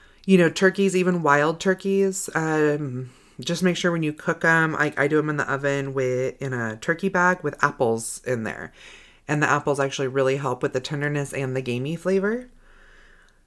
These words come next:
Uh, I, we get hams from our butcher that are smoked. Those are all really great ways you can bake 'em, roast 'em, smoke 'em, rotisserie 'em,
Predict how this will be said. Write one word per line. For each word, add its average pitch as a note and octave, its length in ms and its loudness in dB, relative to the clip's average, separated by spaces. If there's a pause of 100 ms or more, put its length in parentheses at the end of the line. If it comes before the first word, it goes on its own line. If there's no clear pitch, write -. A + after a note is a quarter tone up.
(200)
Uh, C#3 400 2
I, D#3+ 100 0
we D#3+ 160 0
get D3+ 220 -2
hams F#3 400 2
from G#3 180 0
our G3 120 4
butcher G3 440 2
that E3 100 2
are C#3+ 100 2
smoked. F3 800 -2 (1160)
Those G3+ 400 6
are A#3+ 120 2
all F3 380 4
really E3 340 2
great F#3+ 260 4
ways D3+ 380 2
you D3 100 -4
can B2+ 720 -2 (880)
bake G3+ 240 6
'em, G3 240 4
roast F#3 320 4
'em, F3+ 220 2
smoke F3 380 0
'em, E3+ 260 2
rotisserie F3+ 640 2
'em, D#3+ 420 -2